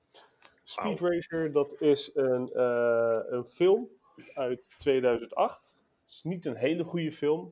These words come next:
Speaker 1: wat wel jammer is, want het is geregisseerd door de Wachowski, toen nog brothers. Nu zijn het de Wachowski sisters. Ehm,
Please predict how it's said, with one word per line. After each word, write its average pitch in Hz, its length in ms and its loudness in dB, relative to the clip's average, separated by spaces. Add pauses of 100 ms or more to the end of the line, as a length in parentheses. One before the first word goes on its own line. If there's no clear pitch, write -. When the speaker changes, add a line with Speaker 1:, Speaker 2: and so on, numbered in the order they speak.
Speaker 1:
wat 127 160 -2
wel 135 180 4
jammer 135 420 4
is, 127 140 0
want 123 160 -4
het 113 120 -14
is 135 380 -4 (440)
geregisseerd 139 880 -2
door 139 100 -2
de 127 60 -4
Wachowski, 127 800 -8 (100)
toen 220 160 -2
nog 143 200 2
brothers. 143 640 0 (420)
Nu 139 100 -4
zijn 123 200 0
het 113 100 -4
de 120 60 -2
Wachowski 113 540 -2
sisters. - 760 -10 (800)
Ehm, 120 1120 -2